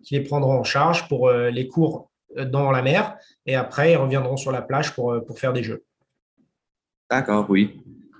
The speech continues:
Speaker 2: Et donc aussi, euh, je sais que, euh, l'équipe de foot vient juste de gagner un, un grand match contre, euh, Mesrobian.
Speaker 1: Eh
Speaker 2: Euh,
Speaker 1: oui.
Speaker 2: par beaucoup aussi.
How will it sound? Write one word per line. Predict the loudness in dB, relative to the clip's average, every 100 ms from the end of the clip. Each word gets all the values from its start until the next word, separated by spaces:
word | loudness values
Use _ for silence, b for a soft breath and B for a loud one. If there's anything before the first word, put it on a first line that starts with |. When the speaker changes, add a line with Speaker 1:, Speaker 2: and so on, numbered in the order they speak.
| _ _ _
Speaker 2:
Et | -2
donc | 2 4 4 2 -2
aussi, | -2 0 4 4 4
euh, | 2 0
je | 0
sais | -4 0 0
que, | 0 0 2 4 2 -2 0
euh, | 2 0 -2 _ _
l'équipe | -4 -4 0 0 0
de | -2
foot | -2 -2 -2 -2
vient | 0 2
juste | 0 -4 -2
de |
gagner | 0 2 4 4 2 -2 -4
un, | -4 -4 -4 -4
un |
grand | -4 0 0
match | 0 -2 -4 -10 -12 _ -2
contre, | -2 0
euh, | -2 0 -2
Mesrobian. | -2 -2 0 -2 2 0 0 -4 -8 0
Speaker 1:
Eh | 4
Speaker 2:
Euh, | 6 6
Speaker 1:
oui. | 4 2 -2 -14 _ _ _
Speaker 2:
par | -2 -2 0
beaucoup | -2 2 4 4
aussi. | 4 0 -6